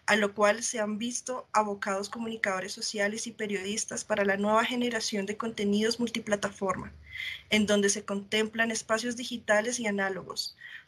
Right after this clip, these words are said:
todos estos encaminados a que las audiencias, las audiencias cuenten con la posibilidad de participar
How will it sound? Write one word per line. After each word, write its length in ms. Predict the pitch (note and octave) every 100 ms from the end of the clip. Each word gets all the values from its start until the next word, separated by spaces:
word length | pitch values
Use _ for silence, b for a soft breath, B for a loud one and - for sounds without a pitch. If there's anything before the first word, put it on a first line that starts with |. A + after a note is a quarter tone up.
| _
todos 320 | - A3 A3+
estos 460 | A#3+ A3+ G#3+ G#3+ -
encaminados 880 | G#3 A3 G#3+ G#3 G3+ G#3 A3 B3+ - _ -
a 140 | A3
que 100 | A3+
las 180 | G#3+ G#3+
audiencias, 920 | G3+ G#3 G#3+ A#3 A#3+ A#3+ - - - _
las 200 | A3 A3
audiencias 640 | G3+ G#3+ A3 A3 G#3 G#3+
cuenten 360 | - A3 A3 A#3+
con 140 | B3+
la 140 | A#3+ A#3+
posibilidad 680 | B3 B3 A#3 G#3+ G#3 G3
de 80 | A3
participar 760 | A3+ - A#3 A3 G3+ G3+ A3+